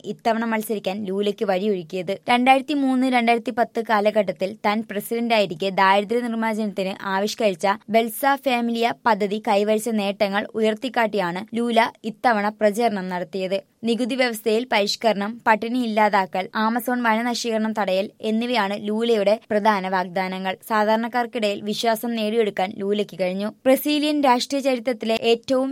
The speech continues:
ജനപ്രിയ നേതാക്കളിൽ ഒരാളായാണ് ലൂലയെ കണക്കാക്കുന്നത്. ആരാണ് ലൂല? ജനനം ആയിരത്തി തൊള്ളായിരത്തി നാൽപത്തിരണ്ട് ഒക്ടോബർ ഇരുപത്തിയേഴ്, ബ്രസീലിലെ പൊർണാംബുക്കോ സംസ്ഥാനത്ത്. പിതാവ് കർഷകൻ, മാതാവ് തയ്യൽ തൊഴിലാളി. മൂന്ന് തവണ വിവാഹിതനായി, മക്കൾ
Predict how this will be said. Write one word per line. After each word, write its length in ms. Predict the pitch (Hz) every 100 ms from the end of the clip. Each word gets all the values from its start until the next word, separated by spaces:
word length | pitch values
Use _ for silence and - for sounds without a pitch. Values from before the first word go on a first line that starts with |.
| 247
ജനപ്രിയ 520 | 240 233 226 254 262
നേതാക്കളിൽ 580 | 240 226 233 233 220 220 -
ഒരാളായാണ് 720 | 208 214 233 226 214 185 180 196
ലൂലയെ 400 | 190 214 196 180
കണക്കാക്കുന്നത്. 720 | 180 180 190 180 185 180 196 - -
ആരാണ് 420 | 233 226 180 185
ലൂല? 240 | 190 190 196 196 _ _
ജനനം 440 | 214 254 262 269 277 -
ആയിരത്തി 280 | 226 233
തൊള്ളായിരത്തി 320 | 262 247 220 233
നാൽപത്തിരണ്ട് 640 | 214 220 220 214 190 180 -
ഒക്ടോബർ 440 | 202 165 233 220 220
ഇരുപത്തിയേഴ്, 580 | 214 202 214 220 180 -
ബ്രസീലിലെ 560 | 190 190 202 208 202 208 208
പൊർണാംബുക്കോ 800 | 214 214 220 233 247 233 220 220 233 - -
സംസ്ഥാനത്ത്. 720 | 196 190 - 190 190 - 190 -
പിതാവ് 400 | 247 233 233 233
കർഷകൻ, 500 | 240 214 208 214 214 220 _
മാതാവ് 480 | 214 214 220 202 196
തയ്യൽ 300 | 214 202 196
തൊഴിലാളി. 480 | 202 202 196 196 190 -
മൂന്ന് 280 | 247 262 285 285
തവണ 280 | 233 214
വിവാഹിതനായി, 760 | 214 208 202 208 208 214 196 190 -
മക്കൾ 320 | 214 -